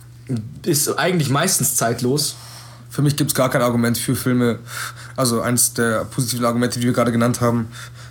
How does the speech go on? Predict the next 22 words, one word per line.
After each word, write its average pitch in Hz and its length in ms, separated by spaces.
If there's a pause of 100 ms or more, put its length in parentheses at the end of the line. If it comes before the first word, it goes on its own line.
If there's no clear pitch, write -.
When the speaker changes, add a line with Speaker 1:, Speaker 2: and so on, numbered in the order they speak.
Speaker 2:
die - 60
für 135 100
mich 127 120
dagegen 127 260
sprechen 113 380
wegen 113 180
Musik. 113 460
Also 104 320 (220)
Musik 123 340
schlägt 147 440 (200)
alles 147 460
in 131 180
allem, 113 340 (120)
komplett, 131 440 (180)
hundertprozentig. 139 720
Speaker 1:
Du 135 120
hast 151 180
dein 127 120
Kopfkino 202 640
zu 180 120
jeder 180 200
Musik. 180 420